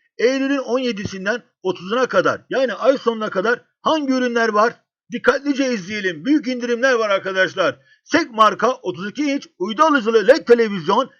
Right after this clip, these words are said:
bin elli lira. Comtel'den mini şömine ısıtıcı yüz altmış lira. Evet, ısıtıcılar geldi arkadaşlar.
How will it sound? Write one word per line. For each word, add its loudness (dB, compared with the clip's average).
bin 8
elli 6
lira. 6
Comtel'den 2
mini -2
şömine 2
ısıtıcı -2
yüz 2
altmış 2
lira. 2
Evet, 0
ısıtıcılar 0
geldi 4
arkadaşlar. -2